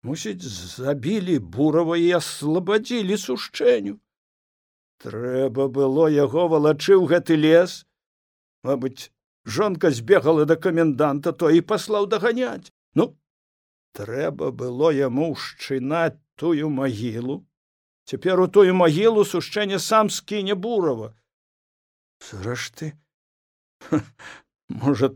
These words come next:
так яму і трэба, дурню. Горш, аднак, што ён, Войцік, застаўся без каня, якога цяпер, напэўна, падабрала паліцыя.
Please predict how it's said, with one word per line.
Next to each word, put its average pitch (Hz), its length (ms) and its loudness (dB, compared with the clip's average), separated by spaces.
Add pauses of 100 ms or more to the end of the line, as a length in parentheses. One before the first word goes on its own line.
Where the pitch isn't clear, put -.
(460)
так - 320 -4
яму 165 360 0
і 139 120 2 (160)
трэба, 123 640 -2 (280)
дурню. 98 840 -6 (800)
Горш, 120 580 -8
аднак, 185 400 -8
што - 160 -6
ён, 120 400 -2
Войцік, 123 540 -2
застаўся 117 680 -6
без - 280 -8
каня, 110 520 -6 (300)
якога 131 400 0
цяпер, 175 480 -4
напэўна, 170 560 -2
падабрала 123 640 -4
паліцыя. 147 720 -8